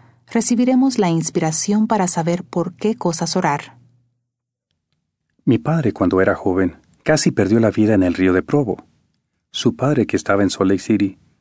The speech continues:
Speaker 2: sintió la impresión de ir a otro cuarto que había sido apartado para la oración. Él se arrodilló y dijo: "Padre Celestial,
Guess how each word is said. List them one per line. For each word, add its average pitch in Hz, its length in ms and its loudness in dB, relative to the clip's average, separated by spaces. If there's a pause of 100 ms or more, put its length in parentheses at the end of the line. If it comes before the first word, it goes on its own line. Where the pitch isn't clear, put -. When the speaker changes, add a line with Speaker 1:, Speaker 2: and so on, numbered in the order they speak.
(420)
Speaker 2:
sintió 127 380 0
la 151 80 2
impresión 110 560 2
de 92 100 0
ir 98 140 2
a 87 80 2
otro 107 240 -2
cuarto 98 400 0
que - 120 -6
había 98 220 0
sido 113 240 -2
apartado 92 540 -2
para 87 200 -2
la 87 100 -2
oración. 85 520 -4 (800)
Él 98 180 2
se 135 140 -2
arrodilló 113 540 -2
y 95 80 0
dijo: 85 400 -8 (840)
"Padre 110 280 -2
Celestial, 95 600 -2